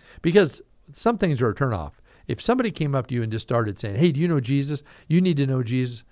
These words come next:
you would turn off so fast if you're a non-believer. But you have to gain their trust.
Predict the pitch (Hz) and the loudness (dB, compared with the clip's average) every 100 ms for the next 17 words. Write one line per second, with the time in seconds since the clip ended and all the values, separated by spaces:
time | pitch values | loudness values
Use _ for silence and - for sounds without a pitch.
0 | _ _ 143 160 120 92 - 135 123 113 | _ _ -2 -2 -2 -4 -8 -6 -4 -2
1 | 117 - - 113 113 113 107 110 107 - | -4 -6 -4 -4 -4 -4 -2 -4 -6 -8
2 | - 107 98 101 101 98 98 101 101 104 | -6 -4 -4 -6 -6 -8 -6 -6 -8 -12
3 | - - - _ - 131 139 165 190 117 | -18 -20 -20 _ -4 -2 0 -2 -2 -6
4 | 123 - _ 156 226 127 143 170 135 - | -6 -12 _ -14 -8 -2 0 0 -4 -4
5 | 180 180 - - | -8 -8 -16 -20